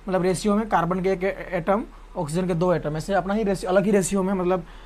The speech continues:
आ, carbon और oxygen one is to two के रेशियो में यहाँ पे combine किए और सीओ टू बनाए। तो यहाँ पे chemical formula change हो गया, chemical composition change हो गया। और क्या होता है यहाँ पे, sometime physical property में also change,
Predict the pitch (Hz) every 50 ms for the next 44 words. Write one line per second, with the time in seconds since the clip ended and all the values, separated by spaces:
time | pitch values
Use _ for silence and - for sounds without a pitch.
0 | - - - - - 165 160 165 165 160 175 170 170 170 185 190 190 185 185 165
1 | 151 160 170 185 208 226 233 - - - - 202 175 175 180 180 185 175 - 208
2 | 180 - 202 190 160 180 175 175 156 185 185 190 214 202 190 185 170 170 - 180
3 | 175 170 185 185 185 165 180 202 226 269 - - - - - - - 170 165 -
4 | 196 185 175 165 165 208 254 285 - - - - 160 151 156 156 151 143 131 127
5 | - - - - - - 202 170 175 165 160 165 190 175 180 165 196 196 - 190
6 | 185 180 180 180 170 180 180 170 165 175 165 160 175 170 175 170 - - - -
7 | - - 208 180 180 185 190 185 185 180 170 170 180 175 165 214 190 170 180 170
8 | 165 170 160 156 165 160 165 - - - - - - - - 196 208 208 247 247
9 | 226 196 175 160 196 185 196 208 208 208 208 202 202 202 190 214 226 226 226 -
10 | - - - - - 220 214 190 214 254 254 233 233 220 185 208 202 - 233 220
11 | 214 214 208 196 190 180 - 196 165 - 165 151 139 127